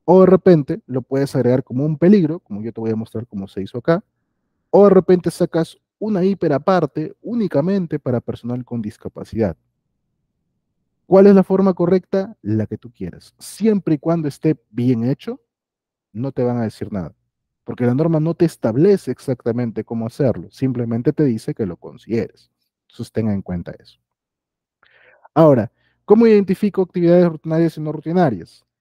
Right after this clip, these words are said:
Vamos a considerar como actividad rutinaria toda actividad que se realiza de forma periódica, de forma frecuente, en condiciones controladas principalmente.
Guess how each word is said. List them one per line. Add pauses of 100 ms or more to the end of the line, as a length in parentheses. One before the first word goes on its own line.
(460)
Vamos
a
considerar
como
actividad (300)
rutinaria (220)
toda
actividad
que
se
realiza
de
forma
periódica,
de
forma
frecuente, (360)
en
condiciones
controladas
principalmente.